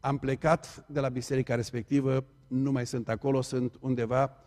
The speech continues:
păstor la o biserică mai mică, undeva într-o zonă rurală.” Și am întrebat: „Ce s-a întâmplat?”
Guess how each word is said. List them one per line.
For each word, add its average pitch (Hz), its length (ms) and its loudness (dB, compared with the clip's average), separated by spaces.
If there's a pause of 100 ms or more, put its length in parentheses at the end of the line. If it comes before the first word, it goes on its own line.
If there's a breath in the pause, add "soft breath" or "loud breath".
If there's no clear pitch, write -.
(360 soft breath)
păstor 175 380 2
la 151 80 6
o 139 80 4
biserică 135 580 2
mai 127 180 0
mică, 135 460 2
undeva 127 580 0
într-o 120 260 0
zonă 123 380 0
rurală.” 110 520 0 (1120)
Și - 60 -18
am 208 60 -6
întrebat: 185 280 2
„Ce - 100 -4
s-a 208 120 -2
întâmplat?” 101 520 -8